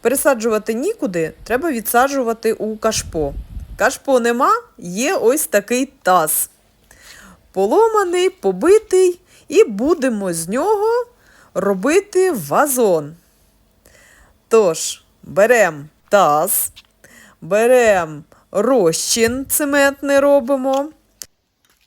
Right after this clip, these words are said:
підключаємо перфоратор, щоб було скоріше, і нам необхідно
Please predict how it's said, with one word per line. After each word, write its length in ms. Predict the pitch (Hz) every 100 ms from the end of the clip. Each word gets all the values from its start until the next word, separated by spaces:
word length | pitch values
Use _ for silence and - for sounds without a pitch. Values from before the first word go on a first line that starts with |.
| -
підключаємо 720 | 349 330 285 262 240 214 202 _
перфоратор, 800 | 269 247 220 220 170 156 220 254
щоб 220 | - 277
було 580 | 220 240 269 269 262 262
скоріше, 800 | - 277 262 262 269 - 240 247 277 _ _ - - - - _ -
і 180 | - 339 480 508 - - - - - -
нам 260 | 247 403
необхідно 640 | 302 220 269 285 285 285